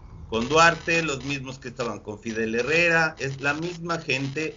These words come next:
en los mismos grupos mafiosos que se apoderaron del Estado, que lo único que hicieron fue brincar a las filas de Morena y buscar la protección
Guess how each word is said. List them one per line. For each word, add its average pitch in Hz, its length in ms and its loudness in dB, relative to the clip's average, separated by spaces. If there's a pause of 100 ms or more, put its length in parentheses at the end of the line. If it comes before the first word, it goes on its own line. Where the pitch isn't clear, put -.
en 117 180 -2
los 117 180 -2
mismos 160 400 -2
grupos 123 420 -4
mafiosos 120 560 0
que 110 120 -6
se 110 100 -4
apoderaron 107 640 4
del 120 160 0
Estado, 135 540 4 (320)
que 123 100 2
lo 147 80 4
único 175 340 2
que 147 100 -10
hicieron 156 340 2
fue 151 280 6
brincar 135 720 4 (220)
a 101 60 -2
las 95 180 -4
filas 131 300 0
de 147 80 -2
Morena 151 560 2 (280)
y 123 100 -4
buscar 135 640 4 (120)
la 117 160 2
protección 120 720 -2